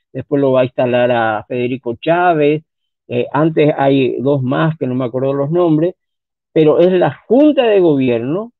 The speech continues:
la que resuelve todo eso, y hay, hay testimonios y libros escritos que hablan y que señalan el peso que tenía el, la Junta de Gobierno. Entonces Morínigo pie-, perdió todo poder, a pesar de que el P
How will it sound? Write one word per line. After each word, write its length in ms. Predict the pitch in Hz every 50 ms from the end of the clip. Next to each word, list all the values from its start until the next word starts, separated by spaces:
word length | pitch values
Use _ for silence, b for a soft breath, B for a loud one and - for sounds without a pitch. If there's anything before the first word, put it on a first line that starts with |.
| _ _ _
la 320 | 139 131 139 143 147 143 -
que 160 | - 156 143
resuelve 640 | 139 139 139 127 - - 165 175 175 175 175 160
todo 220 | - 170 170 151 135
eso, 180 | 135 131 208
y 120 | 214 190 180
hay, 300 | 180 185 190 214 220 - _ _ _ _ _ _ _
hay 920 | - 131 143 165 170 175 175 170 165 160 156 151 151 147 139 131 123 - _ _ _ _ _ _ _ _ _ _ _
testimonios 960 | - 165 156 160 - 165 147 139 147 170 190 196 190 175 156 156 147 131 -
y 80 | 156 135
libros 400 | 127 143 147 151 160 175 180 180
escritos 480 | 165 165 156 151 156 160 175 190 160 -
que 300 | - 175 170 165 156 - -
hablan 560 | 156 147 151 156 156 165 165 175 180 185 180
y 120 | 175 170
que 160 | - 160 143
señalan 640 | 135 - 151 135 127 127 127 127 139 143 151 160 170 - _ _ _ _ _ -
el 200 | 147 147 135 -
peso 380 | - 196 190 160 165 180 160
que 100 | 143 135
tenía 520 | 120 123 120 120 120 131 135 131 143 - -
el, 380 | - 127 120 120 120 120 120 123
la 100 | 123 127
Junta 360 | - 143 143 139 139 147 139
de 120 | 131 123
Gobierno. 420 | 120 113 104 101 98 95 - - _ _ _ _ _ _ _ _ _ _ _ _ _ _ _ _ _ _ _ _ _ _ _
Entonces 360 | - 139 151 170 156 185 190
Morínigo 800 | 185 185 175 170 165 170 185 196 208 233 254 262 247 226 170 - -
pie-, 260 | 220 202 196 185 -
perdió 380 | - 208 190 190 220 262 277
todo 320 | 240 - 240 247 247 233 196
poder, 400 | 196 165 147 160 180 175 165 151
a 140 | 151 151 160
pesar 300 | 170 151 151 185 190 202
de 120 | 202 190
que 300 | 208 202 196 180 180 180
el 280 | 175 175 170 165 156 156
P 160 | - 180 160